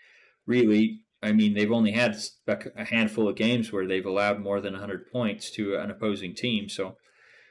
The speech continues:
they've been playing great defense. It's kept them in every game, and then just enough shooting. But that's the one thing I'm super excited about for Klay, because he creates all that separation that,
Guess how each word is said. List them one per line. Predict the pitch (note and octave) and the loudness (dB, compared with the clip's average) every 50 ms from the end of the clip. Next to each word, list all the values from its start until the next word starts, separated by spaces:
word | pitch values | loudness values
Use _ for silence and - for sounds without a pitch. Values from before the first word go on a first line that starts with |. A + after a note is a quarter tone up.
| _ _ _ | _ _ _
they've | - A2+ A#2+ | 0 0 2
been | C3+ A#2 | 0 0
playing | - - A#2 A2 G#2+ | 2 2 2 2 2
great | G#2+ A2 A2 A#2 B2 - | 4 4 2 2 2 2
defense. | A#2+ A2+ A2 - A2+ G#2+ G#2+ - | 0 0 2 2 0 -2 -2 -4
It's | - - | -10 -6
kept | - - A2 G#2+ - | -4 -2 -2 -2 0
them | G#2+ G#2 | 0 0
in | G#2 G#2 | 2 2
every | G#2 G#2 G2+ G2+ G2 | 0 0 -2 -4 -2
game, | G#2+ G#2+ G#2 G#2+ G#2+ G#2 | 0 2 2 4 4 2
and | G#2 G2+ G2 | 2 0 0
then | F#2+ F#2+ F#2+ F#2+ F#2+ - | -4 -6 -6 -8 -10 -6
just | - A#2+ A#2 A2 - - | -2 -2 -2 0 0 0
enough | A2 G#2+ G#2 G#2 G#2 | 0 2 2 0 0
shooting. | - A#2+ A#2+ A#2+ A2+ G#2+ G2+ G2 G2+ G#2 - _ _ _ _ _ _ _ _ _ | -2 -2 0 0 0 0 0 -4 -6 -10 -14 _ _ _ _ _ _ _ _ _
But | - A2 G#2 G2+ - - - _ _ _ _ _ _ _ _ _ _ _ | 2 2 2 2 0 -4 -14 _ _ _ _ _ _ _ _ _ _ _
that's | - A#2+ B2+ B2+ - | 0 0 0 0 0
the | - B2 | 0 0
one | A#2 A#2 A#2 A2 | 2 2 2 2
thing | A2 G#2+ G#2+ | 2 2 2
I'm | G2+ G2+ G2+ | 0 0 -2
super | - - - C3+ A#2 - G#2+ | -6 -4 -2 -2 0 0 0
excited | G#2 G#2 G#2 - G#2+ G2+ G2+ G2+ G2+ G2 | 0 0 0 0 2 2 2 2 0 -2
about | G2 F#2+ G2 F#2+ F#2+ - - - | -4 -4 -2 -2 -4 -4 -8 -10
for | - F#2+ F#2 - | -10 -10 -10 -6
Klay, | - - A#2+ A#2 G#2 F#2 F#2+ G2+ | -2 0 2 4 4 2 2 0
because | G#2+ G#2 G2 - G#2 G2 F#2 F#2 - - _ _ _ _ _ _ _ _ | -4 -6 -4 -2 0 0 -2 -2 -8 -14 _ _ _ _ _ _ _ _
he | - - D#3 D#3+ | -2 -2 0 0
creates | - - B2 A2 G#2+ G#2 G#2 G2+ G#2 - - _ _ _ _ _ _ _ _ - | 0 0 2 4 4 4 2 0 -2 -8 -14 _ _ _ _ _ _ _ _ -4
all | A2+ A2+ A#2 A2+ | -2 0 0 2
that | A2 A2 G#2+ G#2+ - - - | 2 2 2 0 -2 -6 -4
separation | - - A2+ G#2 - A2 G#2 G#2 G#2 G#2+ - A2 G#2 G2 G2 | 0 0 0 2 2 2 2 2 2 0 0 -4 -4 -4 -6
that, | G2 F#2+ F#2 - - - | -4 -4 -4 -6 -6 -10